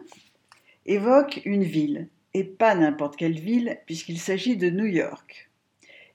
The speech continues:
Et le héros, Cassius, est un petit garçon fraîchement arrivé à Brooklyn. Le procédé de fabrication du livre est tellement raffiné que Little Man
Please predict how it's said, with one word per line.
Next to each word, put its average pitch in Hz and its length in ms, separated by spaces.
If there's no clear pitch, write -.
Et 247 100
le 233 260
héros, 220 500
Cassius, - 840
est 175 140
un 190 80
petit 240 300
garçon 196 600
fraîchement 226 520
arrivé 185 460
à 165 80
Brooklyn. 156 560
Le 165 100
procédé 269 560
de 233 100
fabrication 214 720
du 208 160
livre 226 420
est 170 160
tellement 214 400
raffiné 202 920
que 196 100
Little 226 500
Man 214 400